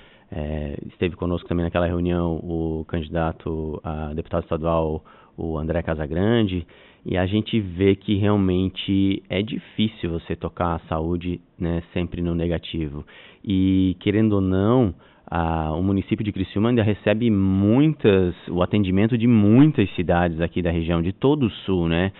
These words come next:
que acabam caindo em, em Criciúma. Então, alguns municípios não possuem um hospital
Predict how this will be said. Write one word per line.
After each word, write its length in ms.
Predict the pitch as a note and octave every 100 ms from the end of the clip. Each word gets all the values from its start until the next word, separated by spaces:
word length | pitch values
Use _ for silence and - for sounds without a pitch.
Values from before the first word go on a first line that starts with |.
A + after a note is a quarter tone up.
| - -
que 80 |
acabam 340 | F#2+ G2+ G#2+ C#3
caindo 460 | C#3 A2+ B2 A#2+
em, 300 | F#2 F2 E2+
em 240 | - F2+ E2+
Criciúma. 680 | F2+ E2+ - F2 D#2 D2+ D2+ - -
Então, 340 | G2 F#2 G#2 G#2
alguns 240 | G#2 A2+
municípios 760 | G#2 A2+ A2 G#2+ G2 F2 F#2 F2
não 360 | G2 G#2+ B2+ B2+
possuem 720 | G2+ G2+ - G#2 G2+ G2 F#2+
um 180 | G2 F#2
hospital 640 | - - - G#2+ C#3+